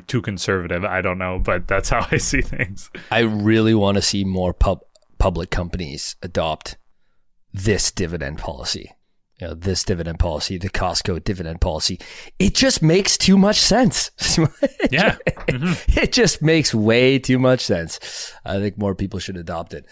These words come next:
Speaker 2: Thanks for listening to today's show. We really appreciate you. He-, we are here Mondays and Thursdays. Well, S-, Simone's here <laughs> Mondays and Thursdays.
Speaker 1: Yeah, yeah, yeah.
Speaker 2: <laughs> I'm here
Speaker 1: And as you
Speaker 2: Mondays.
Speaker 1: were saying that,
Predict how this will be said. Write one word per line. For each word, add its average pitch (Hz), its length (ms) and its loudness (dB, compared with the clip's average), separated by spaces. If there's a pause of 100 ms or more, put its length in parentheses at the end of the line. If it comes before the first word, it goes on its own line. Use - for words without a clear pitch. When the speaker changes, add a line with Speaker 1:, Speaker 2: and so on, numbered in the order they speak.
(440)
Speaker 2:
Thanks 196 220 2
for 208 120 2
listening 185 300 4
to 180 180 2
today's 160 560 2
show. 147 720 4
We 110 180 -2
really 110 200 2
appreciate 101 520 -2
you. 101 200 -2
He-, 107 220 -8
we 117 140 0
are 104 120 0
here 104 420 -2 (420)
Mondays 92 760 0 (240)
and - 80 -20
Thursdays. 92 480 -4 (280)
Well, - 260 0
S-, - 120 -4 (100)
Simone's 127 360 2
here 87 240 -2 (180)
<laughs> - 180 0
Mondays 95 360 0
and 117 100 -2
Thursdays. - 500 -4
Speaker 1:
Yeah, 117 280 2
yeah, 135 260 4
yeah. 117 200 0 (120)
Speaker 2:
<laughs> - 140 -4
I'm 151 180 4
here 156 100 4
Speaker 1:
And 170 100 4
as 147 200 4
you 196 80 4
Speaker 2:
Mondays. 196 160 4
Speaker 1:
were - 20 2
saying 180 360 4
that, 147 320 2